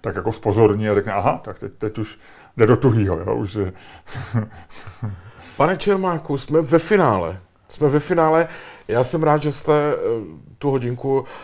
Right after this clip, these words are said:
Speaker 2: eh, věnoval mně a našim, eh, divákům. Budu se těšit na příště. Pozdravujte, pane kolegu, anebo raději ne. No, ale budu podcast poslouchat.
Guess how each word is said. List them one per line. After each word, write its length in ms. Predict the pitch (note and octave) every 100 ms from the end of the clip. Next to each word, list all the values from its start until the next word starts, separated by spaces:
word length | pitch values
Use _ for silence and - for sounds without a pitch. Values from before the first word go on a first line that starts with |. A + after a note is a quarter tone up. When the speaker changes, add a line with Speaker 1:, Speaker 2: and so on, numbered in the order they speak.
| - -
Speaker 2:
eh, 40 | - G2+ G#2+ G#2+ G2+ F#2+
věnoval 500 | A#2+ C3+ C3+ B2 A#2
mně 300 | G#2 A#2+ C3+
a 100 | A#2+
našim, 500 | G#2+ - B2+ B2 A2+ -
eh, 40 | - - - F2
divákům. 760 | A2+ A2 G2 F#2 G2 G#2 - - - - _ -
Budu 160 | A2
se 160 | A#2+ C3
těšit 360 | B2+ - C#3
na 140 | A2 A2
příště. 360 | - A#2+ -
Pozdravujte, 480 | A2+ A#2 A2+ A2 G2+
pane 200 | G2 F#2
kolegu, 360 | - C#2+ - -
anebo 260 | - A2 F#2+
raději 280 | F2+ E2 D#2
ne. 140 | D#2+ - - - - - - A2+
No, 180 | A#2+ A#2
ale 120 | B2
budu 200 | D3 D3+
podcast 480 | D3+ D3 B2+ A#2 -
poslouchat. 480 | A#2+ D3+ C#3 C#3